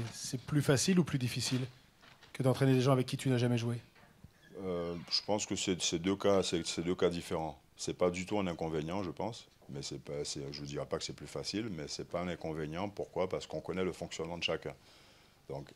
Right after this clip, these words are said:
Speaker 2: et sachant qu'on est quand même au plus haut niveau, donc on est en équipe de France avec des joueurs qui excellent dans leur club. Donc,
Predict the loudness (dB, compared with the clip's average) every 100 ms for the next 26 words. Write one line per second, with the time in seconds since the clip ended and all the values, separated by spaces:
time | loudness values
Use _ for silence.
0 | -4 0 2 2 2 2 0 0 2 0
1 | -2 -2 -2 -2 -6 -2 0 2 4 2
2 | 2 -4 -14 -12 -10 -6 -4 -4 -6 -6
3 | -4 -2 -2 -2 -4 -6 -4 -6 0 2
4 | 4 2 -8 -14 -16 -18 -4 -2 0 2
5 | 2 2 0 -2 0 -2 -2 -12 -14